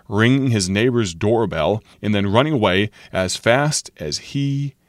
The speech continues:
can go." Hmm, what a thought. What is our prayer life like?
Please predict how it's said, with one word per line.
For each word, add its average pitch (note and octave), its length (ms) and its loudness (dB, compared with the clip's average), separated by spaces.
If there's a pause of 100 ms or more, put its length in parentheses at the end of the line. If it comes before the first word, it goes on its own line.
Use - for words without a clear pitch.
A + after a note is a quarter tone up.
(260)
can F#2+ 320 -4
go." F#2+ 540 -6 (880)
Hmm, B2+ 360 2 (540)
what A2 220 -2
a A2 60 -4
thought. - 500 -10 (960)
What D#3 160 2
is D3+ 120 2
our G#2+ 280 0
prayer A2+ 400 -2
life E2+ 420 -6 (140)
like? G2 500 -10